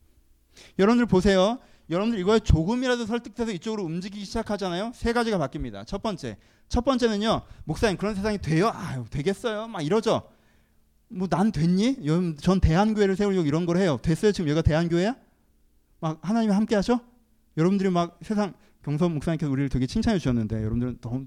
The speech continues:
계속 칭찬하세요. "여러분 너무 순수하고 진리를 지향하고 서로에게 열려 있고." 그래서 "지금 보내야 되나? 우리를 알기 전에."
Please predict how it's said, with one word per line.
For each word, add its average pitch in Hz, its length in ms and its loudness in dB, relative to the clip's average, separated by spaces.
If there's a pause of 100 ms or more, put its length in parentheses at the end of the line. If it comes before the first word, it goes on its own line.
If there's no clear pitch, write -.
계속 151 180 -4
칭찬하세요. 185 460 0
"여러분 120 180 0
너무 117 160 0
순수하고 123 840 -2 (460)
진리를 139 400 4
지향하고 120 760 -2 (360)
서로에게 165 480 4
열려 127 300 6
있고." 120 480 -2 (1120)
그래서 120 360 -4 (920)
"지금 131 320 0
보내야 143 380 4
되나? 113 600 0 (140)
우리를 143 320 4
알기 127 260 4
전에." 131 380 2